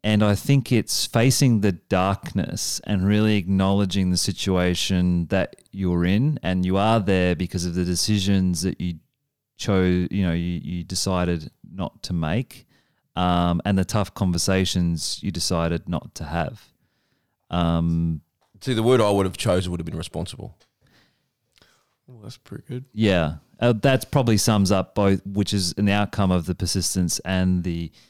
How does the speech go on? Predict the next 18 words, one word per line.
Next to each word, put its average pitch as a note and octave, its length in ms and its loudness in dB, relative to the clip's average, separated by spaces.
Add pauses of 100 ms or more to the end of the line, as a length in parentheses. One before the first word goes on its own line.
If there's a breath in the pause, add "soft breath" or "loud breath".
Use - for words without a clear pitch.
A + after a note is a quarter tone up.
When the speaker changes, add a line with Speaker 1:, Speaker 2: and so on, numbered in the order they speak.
(280 soft breath)
Speaker 1:
um, E2 880 0
Speaker 3:
Habitual. - 320 -14 (280)
Speaker 1:
the G2 120 -2
habitual E2+ 640 -2
is F2 200 -4
taking E2+ 720 -2 (320)
and, E2+ 240 -2
and E2+ 180 -4
being E2+ 220 0
extremely E2 480 -2
responsible, E2 840 -6 (200)
um, E2+ 580 -8 (120)
to F2 720 0 (500)
everyone G2+ 460 2
around F2 540 2
me - 280 -4 (920)
and F#2 80 0
acknowledging E2+ 1080 2